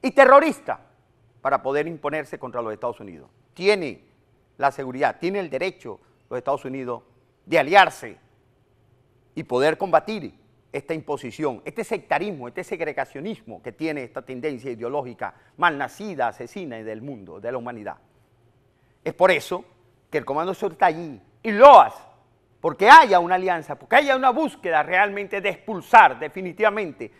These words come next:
toda esa geopolítica del mar que pretende la conquista de Sudamérica, de Latinoamérica. Y los gobiernos de Latinoamérica tienen que tener presente esto, los militares de Sudamérica deben tener presente esto.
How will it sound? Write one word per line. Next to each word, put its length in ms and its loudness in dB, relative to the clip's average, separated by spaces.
toda 140 8
esa 200 2
geopolítica 800 4
del 160 -2
mar 220 0
que 100 -12
pretende 480 -6
la 100 -4
conquista 380 -8
de 140 0
Sudamérica, 640 -2
de 80 2
Latinoamérica. 840 -2
Y 60 -4
los 140 8
gobiernos 600 8
de 80 -2
Latinoamérica 600 -4
tienen 360 0
que 120 -10
tener 420 -2
presente 580 -4
esto, 180 -8
los 180 4
militares 680 6
de 100 -8
Sudamérica 680 -8
deben 280 -4
tener 300 -8
presente 540 -10
esto. 220 -20